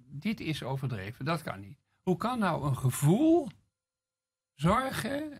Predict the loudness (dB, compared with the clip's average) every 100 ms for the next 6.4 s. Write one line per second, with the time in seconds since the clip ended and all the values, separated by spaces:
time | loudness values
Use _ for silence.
0 | _ -6 -4 -2 -2 -4 0 0 0 -2
1 | -2 -2 -2 -6 -10 -14 -20 _ _ _
2 | _ _ _ -4 -4 -2 2 2 2 0
3 | 0 0 6 6 8 6 4 4 0 0
4 | 0 -2 -4 0 0 0 -2 -4 -4 -12
5 | _ -2 0 2 0 -2 -2 -4 -2 0
6 | -2 -4 -8